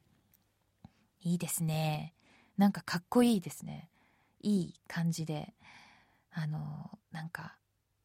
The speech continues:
大人な引っ越しって感じですよね。いやー、でも鎌倉はね、確かにそういう感じで引っ越していく方、私の周りも多いんですよね。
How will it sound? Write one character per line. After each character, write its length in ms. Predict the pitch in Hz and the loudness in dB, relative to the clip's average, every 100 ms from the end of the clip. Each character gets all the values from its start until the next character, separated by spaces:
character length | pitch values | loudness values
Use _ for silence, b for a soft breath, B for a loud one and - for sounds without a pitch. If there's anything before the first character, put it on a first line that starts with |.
| _ _ | _ _
大 120 | - | -6
人 200 | 170 240 | 2 6
な 420 | 240 233 220 202 - _ _ _ | 8 8 8 4 -2 _ _ _
引 80 | - | -14
っ 40 | - - | -6 -4
越 40 | |
し 300 | 185 - 202 | -2 -4 -8
っ 0 | - _ _ | -10 _ _
て 80 | - | -16
感 220 | - 160 | -6 -4
じ 120 | 156 165 | -4 -6
で 100 | 160 | -8
す 140 | - | -10
よ 80 | 156 | -8
ね。 420 | 156 160 151 165 _ b b b b b b b b b b b b - | -4 -2 -4 -12 _ b b b b b b b b b b b b 4
い 20 | |
や 200 | 214 220 | 8 8
ー、 20 | 220 | 8
で 120 | 226 | 8
も 200 | 208 202 | 8 6
鎌 280 | - 208 254 | 4 4 4
倉 240 | 277 285 | 4 4
は 140 | 277 277 | 4 2
ね、 340 | 302 330 330 | 2 0 0
確 200 | - 294 | -2 0
か 80 | - | 2
に 120 | 190 | 2
そ 180 | 185 226 | 2 0
う 80 | 240 | 0
い 80 | 247 | -2
う 60 | |
感 260 | 247 254 254 | 0 0 0
じ 120 | 247 | 0
で 80 | 247 | 0
引 80 | 247 | 0
っ 40 | - - - | -2 -10 -4
越 100 | 311 | -2
し 100 | - | -2
て 100 | - | 0
い 80 | 196 | 0
く 120 | - | -2
方、 520 | - 175 175 160 165 - | -6 -4 -4 -4 -6 -8
私 360 | - 247 381 427 | -4 0 0 0
の 80 | |
周 160 | 403 415 | 0 0
り 60 | 381 | 0
も 160 | 330 | -2
多 60 | 381 | -2
い 80 | 349 | 0
ん 60 | |
で 80 | 196 | 0
す 120 | - | 0
よ 120 | 165 | -4
ね。 500 | 160 185 196 196 196 | 0 2 2 2 0